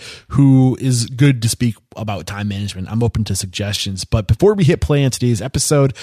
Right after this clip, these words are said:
I want to let you know that this session is brought to you by Restaurant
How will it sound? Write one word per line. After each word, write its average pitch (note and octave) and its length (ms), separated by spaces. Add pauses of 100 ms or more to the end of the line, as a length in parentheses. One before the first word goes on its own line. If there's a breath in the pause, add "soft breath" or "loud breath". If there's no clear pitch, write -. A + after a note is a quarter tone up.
(260 loud breath)
I C#3 200
want C#3+ 460
to C#3 340
let C#3 320
you F#3+ 80
know D#3+ 240
that C3+ 280
this C3 580 (360)
session D3 560
is A#2 160
brought - 440
to B2 120
you E3 340 (360)
by C#3 320
Restaurant F3 720